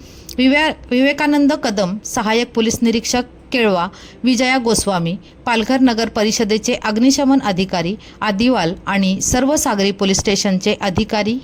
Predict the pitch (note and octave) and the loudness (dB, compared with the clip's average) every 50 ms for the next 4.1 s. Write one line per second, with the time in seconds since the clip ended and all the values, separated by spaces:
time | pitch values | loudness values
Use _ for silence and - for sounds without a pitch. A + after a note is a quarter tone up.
0 | - - A3 G3+ F#3+ G3 G3 G3 - G3+ F3 D#3 D#3+ - - - G#3 G3 - G3 | -8 -4 -4 -2 0 0 -2 0 0 -2 -2 -2 -4 -6 -4 -4 -4 -2 0 0
1 | F3 D#3+ D#3+ - - - - - - - - A#3+ A#3 A#3+ A3+ A#3 C4+ D4 D#4+ C4+ | -2 -2 -4 -8 -16 -16 -20 -20 -16 -8 -4 -2 0 0 2 2 2 2 2 0
2 | A#3 G3+ F#3+ F#3+ G3 F#3+ G3 G3+ B3 C4+ C4 A3 G3+ F3+ F3 F#3 F#3 F3+ G#3 - | 0 0 2 2 2 2 2 2 2 2 2 2 0 0 0 0 0 -2 -4 -6
3 | - - G3+ G#3 F#3+ G#3+ B3 C#4 C4+ A#3+ A3 G#3 G#3 F#3+ G3 F3+ E3 - - F3 | -6 -4 -4 -2 0 0 -2 -2 -2 -2 -2 -2 -2 -2 -2 -4 -2 -2 -2 -2
4 | F#3+ | -2